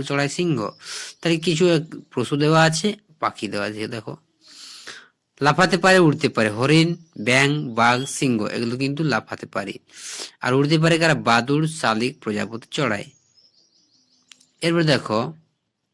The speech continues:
দুইয়ের দাগে শূন্যস্থান পূরণ করো। এখানে তোমাদের চার গুণ হাফ নাম্বার দেওয়া আছে, চার গুণ হাফ সমান সমান দুই। কয়ের প্রশ্ন দেখো, ফুটবল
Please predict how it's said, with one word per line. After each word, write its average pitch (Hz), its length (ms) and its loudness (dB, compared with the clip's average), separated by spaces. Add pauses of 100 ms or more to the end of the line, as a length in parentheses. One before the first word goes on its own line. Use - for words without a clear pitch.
(960)
দুইয়ের 180 340 6
দাগে 165 240 6 (100)
শূন্যস্থান 160 600 2 (120)
পূরণ 113 240 -4 (180)
করো। - 220 -6 (1700)
এখানে 175 260 2 (100)
তোমাদের 143 400 2 (800)
চার 147 300 4
গুণ 160 220 2
হাফ 113 280 0 (380)
নাম্বার 117 400 -2
দেওয়া 117 160 -2
আছে, 113 180 -6
চার 143 240 2
গুণ 165 240 -2
হাফ 113 140 0 (100)
সমান 104 240 -8
সমান 123 260 -10 (100)
দুই। 147 140 -4 (1500)
কয়ের 156 220 4
প্রশ্ন 151 180 -2 (120)
দেখো, 113 220 -6 (1120)
ফুটবল 180 520 4